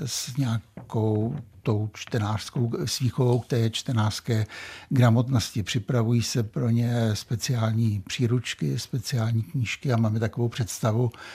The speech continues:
že by vlastně každý rodič měl dostat takový balíček, takový set.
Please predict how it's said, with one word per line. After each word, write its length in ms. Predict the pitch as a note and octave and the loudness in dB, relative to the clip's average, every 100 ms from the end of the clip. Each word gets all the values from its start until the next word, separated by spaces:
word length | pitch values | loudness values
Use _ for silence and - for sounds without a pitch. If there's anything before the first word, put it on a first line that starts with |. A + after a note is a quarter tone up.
| - - - | -16 -18 -10
že 440 | C#3 A#2+ G2+ A#2+ G#2+ | -2 0 2 2 0
by 300 | G#2 A#2 A#2 | 2 2 2
vlastně 440 | A2 - - B2 | 2 0 0 -2
každý 640 | A2 A2 G#2+ B2+ B2 G#2 | 0 -2 -2 -2 0 0
rodič 600 | G#2 G2 G2 G#2 A#2 - | 0 0 0 0 0 -4
měl 200 | - B2+ | -4 0
dostat 340 | A2 G#2+ - A2+ | 0 -2 -6 -8
takový 380 | G#2+ - B2 A2 | -8 -10 -8 -8
balíček, 760 | G2 G2+ G#2+ - - A2 B2+ | -6 -6 -6 -8 -8 -8 -8
takový 400 | A#2+ - A2+ G#2+ | -10 -10 -8 -6
set. 760 | - - - G2 A#2 _ - | -4 -2 -2 -4 -6 _ -20